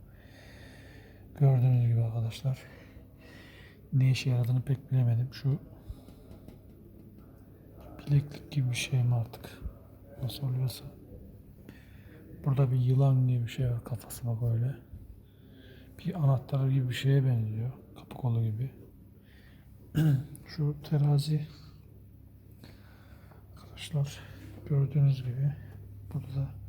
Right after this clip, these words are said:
şeyler çizmişler, resimler falan. Şuradaki şunları gösteriyorlar, şu tahtadan olanları.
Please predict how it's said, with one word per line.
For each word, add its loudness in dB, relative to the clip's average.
şeyler 0
çizmişler, -4
resimler -2
falan. -4
Şuradaki -2
şunları 4
gösteriyorlar, -2
şu -10
tahtadan -10
olanları. -6